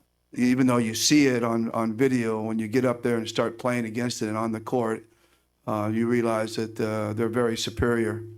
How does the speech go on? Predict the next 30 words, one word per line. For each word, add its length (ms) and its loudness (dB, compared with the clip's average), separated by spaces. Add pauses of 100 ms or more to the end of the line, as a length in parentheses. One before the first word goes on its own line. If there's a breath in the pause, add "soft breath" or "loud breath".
(460 soft breath)
And, 600 -2
uh, 300 -2 (680 loud breath)
um, 240 -2
so 160 0
we 120 4
just 160 2
had 140 4
a 60 0
hard 260 0
time 500 -4 (480)
staying 400 0
in 120 0
front 240 0
of 80 0
them. 240 2
We 100 0
had 120 2
a 60 0
hard 280 0
time 520 0
challenging 520 0
their 160 2
threes, 640 2
and 360 -8 (680 soft breath)
they 100 -2
moved 200 2
the 60 0
ball 260 2
really 260 2
well, 460 -2